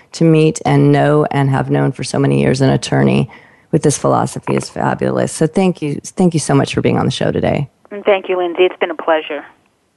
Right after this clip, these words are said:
Speaker 1: And I want to just say that I would love you all to tune in next week. We're talking about dismantling of identity in the corporate world. Um, this could be any job you have, so not fancy schmancy corporate, anything you're doing.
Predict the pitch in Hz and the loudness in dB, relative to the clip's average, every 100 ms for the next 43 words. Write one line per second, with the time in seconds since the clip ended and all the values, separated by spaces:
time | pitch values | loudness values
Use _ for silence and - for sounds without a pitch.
0 | _ _ - - - - - - 208 214 | _ _ -20 -20 -20 -20 -10 -2 2 4
1 | 214 220 226 226 233 269 - 240 208 202 | 2 2 2 4 2 -2 -6 -6 -2 -2
2 | 202 - 196 220 202 170 170 170 170 170 | -2 0 2 4 4 2 2 2 0 -2
3 | 165 170 175 180 - 165 214 - - - | 0 0 2 2 4 2 0 -4 -4 2
4 | 196 185 175 170 - - 160 196 233 - | 4 6 4 2 -2 -2 2 2 0 -8
5 | - _ 247 240 359 415 403 262 214 202 | -20 _ -4 0 0 4 4 4 2 2
6 | 202 185 202 196 202 - 220 220 - 175 | 0 2 2 4 2 2 2 4 2 2
7 | 170 160 202 220 151 - 156 196 220 175 | 2 2 2 0 0 -2 -2 -2 -2 -2
8 | 143 139 82 - - _ - - - 175 | 0 0 0 -2 -10 _ -20 -14 -4 0
9 | 175 175 202 - 185 170 - 185 185 147 | 2 2 2 0 0 0 2 2 2 2
10 | 127 113 127 131 127 120 151 - 151 143 | 2 0 0 -2 0 -2 -2 -4 -2 0
11 | 139 143 143 143 143 - - 160 156 170 | -2 -2 -2 0 0 -4 -4 0 0 0
12 | 160 175 175 175 180 180 170 175 170 175 | 0 2 0 -2 -2 -2 0 2 2 2
13 | 196 196 196 180 170 160 156 151 151 156 | 2 0 0 0 0 2 4 4 2 0